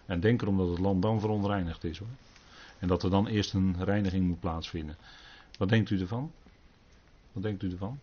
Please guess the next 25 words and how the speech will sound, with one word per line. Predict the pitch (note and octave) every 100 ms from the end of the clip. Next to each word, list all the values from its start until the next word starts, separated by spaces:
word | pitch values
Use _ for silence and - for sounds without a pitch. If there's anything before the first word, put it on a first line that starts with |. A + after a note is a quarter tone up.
| - - - - - - -
Hè, | G#2
dat | A#2 F#2+
de | G2
Heer | A2+ A2+
dus | G2+ F#2+
hier | G#2 G2
zegt, | G2+ G#2+ - - - - - - - -
"Ik | - F#2+
heb | A2
mijn | G2 G2 E2
glinsterend | G#2 B2 - - G#2 F#2+
zwaard | G2+ A2 A2 -
gewet, | G2 G2+ - -
ik | F#2+
zal | G#2+
mijn | G2 F2+
pijlen | A#2 G#2 G2 E2+
dronken | F2+ B2 A#2+ G#2+
maken | G#2 F#2+ G2
van | F#2+ F2+
bloed." | G2 -
Wat | G#2
denkt | G2+ F#2+
u | G2
ervan? | F2 G2 C3+